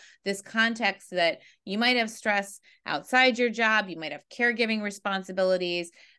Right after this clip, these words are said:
a-, and on top of that, there's this chronic unmanaged stress based on these higher and higher expectations, uh, long hours, those types of things that are really, um, contributing to burnout. And the, and the presence of burnout is really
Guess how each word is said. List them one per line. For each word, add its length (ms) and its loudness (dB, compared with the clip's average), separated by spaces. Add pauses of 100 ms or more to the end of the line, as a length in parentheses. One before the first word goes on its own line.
(120)
a-, 60 0
and 260 0
on 160 -4
top 440 -2
of 160 -2
that, 280 4
there's 300 0
this 220 -6
chronic 580 0
unmanaged 500 -2
stress 640 0
based 400 -2
on 320 -4
these 180 -8
higher 400 0
and 120 -6
higher 320 2
expectations, 1080 -4 (420)
uh, 140 -4
long 360 -4
hours, 680 4
those 220 -2
types 260 -2
of 100 -4
things 340 -6
that 120 -2
are 120 -2
really, 520 -2 (320)
um, 180 -6
contributing 640 -2
to 120 -6
burnout. 520 0
And 140 0
the, 100 0
and 120 -2
the 60 0
presence 400 0
of 140 -2
burnout 540 2
is 240 -4
really 500 0